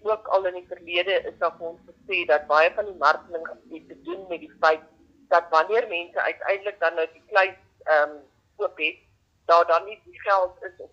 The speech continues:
dit wat hulle verwag het hulle gaan kry nie, en dat in baie gevalle voel dat daar moet, moet 'n ander plek wees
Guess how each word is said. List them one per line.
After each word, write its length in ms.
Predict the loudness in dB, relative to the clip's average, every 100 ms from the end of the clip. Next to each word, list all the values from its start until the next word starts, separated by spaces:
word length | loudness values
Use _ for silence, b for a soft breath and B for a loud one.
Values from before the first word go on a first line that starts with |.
| _
dit 140 | -20 -20
wat 120 | -6
hulle 200 | -6 -6
verwag 380 | -8 2 2 2
het 140 | -8
hulle 140 | -8 -6
gaan 240 | -8 -6
kry 220 | 0 0 0
nie, 140 | -6
en 60 | 0
dat 180 | 0 0 _ _ _ -8 -8
in 120 | 2
baie 280 | 6 6 4
gevalle 500 | -6 0 2 2 -4 -6
voel 200 | -6 2
dat 160 | 2
daar 260 | 6 4 4
moet, 180 | -6 _ _
moet 180 | -6 0
'n 140 | 2
ander 180 | 2 0
plek 260 | 2 0 0
wees 180 | -10 -12